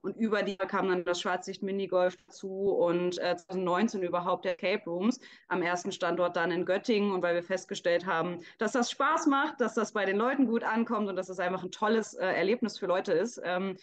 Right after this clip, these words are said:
da dann eben weiterzumachen. Und, ähm, ja, hatten dann in Göttingen eben gebaut, äh, da tatsächlich auch mit einem Anbieter, mit Escape Game Over. Die sind in der Szene, glaub ich, auch ganz gut bekannt,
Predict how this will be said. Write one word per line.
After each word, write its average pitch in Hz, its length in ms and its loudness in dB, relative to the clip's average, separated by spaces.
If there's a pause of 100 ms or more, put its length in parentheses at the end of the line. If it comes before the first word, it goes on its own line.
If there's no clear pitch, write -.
(260)
da 180 200 0
dann 180 120 2
eben 180 160 0
weiterzumachen. 185 800 -2 (300)
Und, 185 480 2
ähm, 190 300 0
ja, 233 180 2
hatten 208 180 -2
dann 196 120 0
in 196 100 0
Göttingen 262 380 0
eben 262 260 4
gebaut, 254 480 -2
äh, 214 220 -2
da 208 120 -2
tatsächlich 202 460 -4
auch 180 180 0
mit 233 180 0
einem 208 140 0
Anbieter, 247 540 2
mit 214 160 -4
Escape 196 280 -4
Game 185 220 0
Over. 254 440 4
Die 202 100 -2
sind 185 200 -4
in 180 80 -2
der 185 120 0
Szene, 185 300 -4
glaub 170 200 0
ich, - 120 -8
auch 269 200 0
ganz 240 200 2
gut 233 180 -4
bekannt, 226 420 2